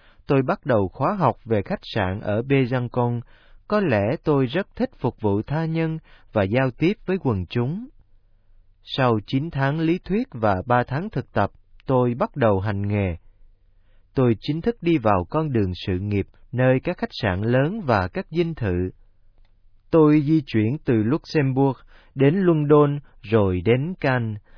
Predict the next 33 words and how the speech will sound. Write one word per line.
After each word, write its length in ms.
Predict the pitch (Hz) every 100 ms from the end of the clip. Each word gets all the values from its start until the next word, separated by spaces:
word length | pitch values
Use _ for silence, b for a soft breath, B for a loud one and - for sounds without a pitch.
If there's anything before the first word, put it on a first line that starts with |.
| b -
và 180 | 113 110
sau 220 | 170 170
cùng 400 | - 123 107 107
dừng 180 | 110 107
lại 240 | 95 95
nơi 200 | 127 151
thủ 180 | - 110
đô 280 | 131 139 123
Paris. 480 | 127 120 120 117 113 - - - _ _ _ - - - -
Tôi 180 | 190 190
hoàn 280 | 156 135 104
toàn 380 | 117 110 101 101
mãn 280 | 98 160
nguyện 320 | 143 104 101 113
vì 160 | 117
có 180 | - 202
dịp 160 | 139 117 -
giao 240 | 143 135
tiếp 220 | 127 170 208 -
với 160 | 170
các 220 | - 233 190
nhân 180 | 175
vật 180 | 131 98 -
cao 200 | 139 135
cấp 240 | - 233 - b b b -
và 120 | 104
nhất 260 | 110 - 151
là 140 | 113
được 240 | 104 107 -
phục 320 | 110 90 -
vụ 240 | 92 92
tha 260 | - 123 127
nhân. 360 | 117 120 113